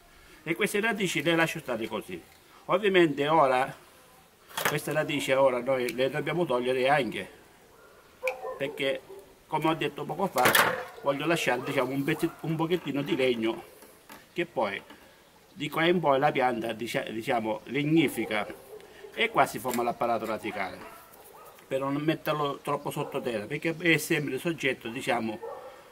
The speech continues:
essendo che è interato, è sempre soggetto, eh, diciamo, a emettere, diciamo, gemme e polloni.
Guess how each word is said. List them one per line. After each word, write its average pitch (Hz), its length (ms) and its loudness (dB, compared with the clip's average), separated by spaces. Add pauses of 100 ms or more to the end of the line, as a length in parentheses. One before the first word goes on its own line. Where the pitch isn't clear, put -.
(100)
essendo 143 480 -2
che 123 280 4
è 117 200 6
interato, 127 500 2
è 104 40 0
sempre 131 240 -2
soggetto, 120 760 -2
eh, 101 380 -2 (1040)
diciamo, 110 420 0
a 139 140 4
emettere, 107 640 0
diciamo, 98 640 -6 (260)
gemme 120 340 4
e - 20 -4
polloni. 92 600 -4